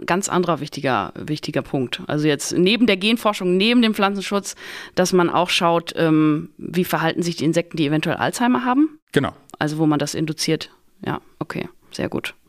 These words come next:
Speaker 1: Also, äh, neugenera-, neurodegenerative Krankheiten, also auch schon ein schwieriges <laughs> Wort.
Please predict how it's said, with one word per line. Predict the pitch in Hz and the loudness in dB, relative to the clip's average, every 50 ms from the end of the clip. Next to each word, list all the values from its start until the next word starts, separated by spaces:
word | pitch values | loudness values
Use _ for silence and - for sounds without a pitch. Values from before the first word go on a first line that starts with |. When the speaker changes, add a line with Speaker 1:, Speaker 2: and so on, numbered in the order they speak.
| _ - - - - - - - - - - - - - | _ -20 -18 -14 -12 -10 -8 -8 -8 -8 -8 -10 -6 -4
Speaker 1:
Also, | - 190 220 240 240 247 240 240 240 240 | 0 0 0 0 2 2 4 4 6 4
äh, | 226 - 208 214 | 4 4 2 2
neugenera-, | 202 202 202 220 226 226 233 226 226 220 208 208 - - | 2 2 2 2 0 0 0 2 2 2 2 2 0 0
neurodegenerative | 175 170 175 185 185 220 254 302 - - - 160 147 170 185 220 262 233 170 156 190 202 196 208 202 202 180 175 175 - - 214 190 202 | -2 0 2 2 4 4 2 2 -2 -4 -4 0 2 2 2 2 2 -2 -2 0 0 0 2 2 2 2 2 2 0 0 0 0 0 0
Krankheiten, | 185 - 165 208 - - 175 135 - 202 196 | 0 0 0 0 0 2 0 0 0 0 -2
also | 107 113 180 170 175 175 175 185 - | 0 0 0 2 2 0 0 0 0
auch | - 220 269 - | 0 0 2 2
schon | 240 214 | 2 2
ein | 220 | 2
schwieriges | - - 233 240 247 226 254 208 196 | 2 2 2 2 4 4 4 4 4
<laughs> | |
Wort. | 247 247 - - - - - - | 2 2 2 0 0 0 -2 -2